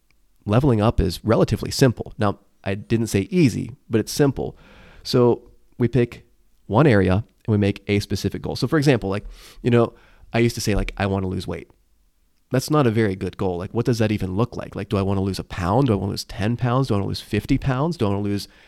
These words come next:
a pound in a day? Do I wanna lose a pound in a half an hour? Right? Like, there's no specificity there. So "I wanna lose weight" is not a goal. It's a statement. But "I'm going to lose ten pounds," that's closer to a goal, right? And then if we put a deadline on that,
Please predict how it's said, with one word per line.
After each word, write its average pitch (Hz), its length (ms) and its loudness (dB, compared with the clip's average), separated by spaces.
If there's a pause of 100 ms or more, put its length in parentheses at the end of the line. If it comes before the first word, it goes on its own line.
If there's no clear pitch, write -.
(200)
a 98 60 -8
pound 110 360 -2
in 101 80 0
a 90 60 -2
day? 92 420 -2 (260)
Do 107 80 -2
I 107 40 2
wanna 107 80 2
lose 98 100 -2
a 95 40 -4
pound 98 380 -2
in 92 80 2
a 92 40 2
half 95 280 2
an 90 80 0
hour? 98 380 0 (320)
Right? 123 140 8
Like, 113 220 4 (240)
there's 120 240 4
no 123 120 8
specificity 107 800 2
there. 71 220 -6
So 107 380 0 (460)
"I 117 60 0
wanna 139 200 6
lose 123 200 6
weight" 120 220 6
is 104 100 -2
not 98 180 4
a 95 60 -2
goal. 87 500 -4 (340)
It's - 80 -14
a - 40 -4
statement. - 500 -4 (400)
But 117 400 -2 (520)
"I'm 120 200 2
going 120 220 4
to 113 80 2
lose 107 280 2
ten 95 360 0
pounds," 110 640 2 (120)
that's - 160 4
closer 123 320 8
to - 160 -6
a - 60 -6
goal, 95 360 2 (540)
right? 101 160 -2
And 113 80 0
then 113 60 2
if 110 60 0
we 110 40 -2
put 107 140 0
a 95 60 0
deadline 104 560 2
on 80 180 -8
that, 80 260 -10